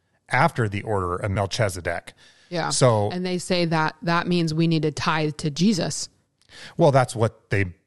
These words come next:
Speaker 1: basically are saying. But again, how would you do that?
Speaker 2: We can't tithe to him. And he,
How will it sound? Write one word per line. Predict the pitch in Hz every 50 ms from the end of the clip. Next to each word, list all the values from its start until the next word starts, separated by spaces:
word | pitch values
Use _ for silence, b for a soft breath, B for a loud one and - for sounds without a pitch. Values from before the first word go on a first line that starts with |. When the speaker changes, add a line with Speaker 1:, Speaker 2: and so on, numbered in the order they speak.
| _ _ _ _
Speaker 1:
basically | - 113 135 147 - 190 160 - 113 107 101
are | 95 90 90 92
saying. | - - 110 95 92 98 110 110
But | 110 110 104
again, | 104 92 120 135 123
how | 104 87 107 110 107 110
would | 107 107 101 95
you | 95 95
do | 87 87 104 127 165
that? | 107 85 82 87 90 - _ _ _ _ -
Speaker 2:
We | 170 170
can't | - - 202 240 302 - - _ _ _
tithe | - 165 165 165 151 147 143
to | - - 151
him. | 143 151 - - - 147 151 - _ _ _ _ -
And | 190 196 202 202
he, | 185 - 214 214 208 -